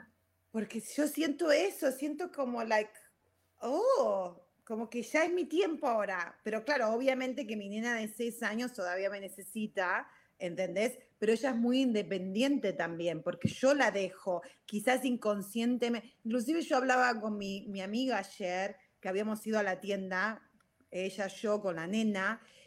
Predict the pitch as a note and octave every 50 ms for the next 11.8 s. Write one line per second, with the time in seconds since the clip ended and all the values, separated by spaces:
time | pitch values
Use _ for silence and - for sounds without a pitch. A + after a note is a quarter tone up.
0 | _ _ - G#3+ G#3+ G#3+ A#3+ G#3+ - A3+ - - G3 G3+ A3 C4 C#4 C#4+ A3+ -
1 | - G3+ A3 A3+ A3+ A3+ - F3 E3+ E3 E3 E3 E3 F#3+ A3 A#3+ B3+ A3+ G#3 F#3
2 | - F3+ F#3+ - - - - - - _ _ _ A#3+ A3 - - - D#4+ F#4+ F#4+
3 | - - C4 A3+ - B3 A#3+ A#3 A#3+ D4+ D#4+ - D4+ C4 C#4 C#4 C#4+ B3+ C4+ C4
4 | - C4 - C4 D4 E4+ G#4+ G4+ B3 B3 A3 - C4+ C#4+ - E4 G#3+ G#3+ G#3+ G#3
5 | C#4 D#4 - - C#4+ A3 A3 G#3+ A3+ A3 G#3 G#3 G3 G#3 B3 C#4 - - F#3+ A3
6 | A3 - B3 A3 - - G#3 F#3 F#3+ G#3+ A#3+ - _ _ _ _ _ _ _ G#3
7 | G3+ F#3+ G3+ G#3+ G#3 A3 G#3 G#3+ A3 G#3+ G#3 G3 - G#3+ G3 G3 G#3 A3 C4+ E4+
8 | G#4 - - - - - - - - - - _ _ _ _ _ _ _ _ _
9 | - A3 C#4 F4+ F4 - G4 D#4+ C4 B3+ A#3+ - - - - _ _ _ _ -
10 | - - B3 B3 C4 B3 A#3 A3 A3 A#3+ A#3 A#3 A3+ A3 G#3 F#3 - G3+ G#3 G3
11 | G3+ G3 G3 F#3+ F3+ F3+ F3 - - - E3+ E3 E3+ - -